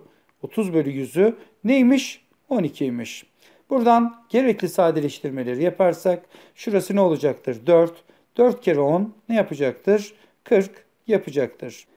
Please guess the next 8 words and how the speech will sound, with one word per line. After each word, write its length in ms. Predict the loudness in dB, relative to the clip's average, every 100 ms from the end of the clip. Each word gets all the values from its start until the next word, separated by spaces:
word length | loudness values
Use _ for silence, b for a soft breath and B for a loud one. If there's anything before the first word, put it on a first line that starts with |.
| _
Yüz 160 | 0 2
altmış 340 | 2 2 0
sayısının, 720 | 0 0 -2 -2 -2 -2 -4 -8 _ -18
yüz 200 | -6 -2
altmış 360 | -2 0 -6
sayısının 680 | -2 -2 -2 -4 -8 -8 -10 b b _
yüzde 360 | -4 -4 0 4
onunun 680 | 6 4 4 2 0 -4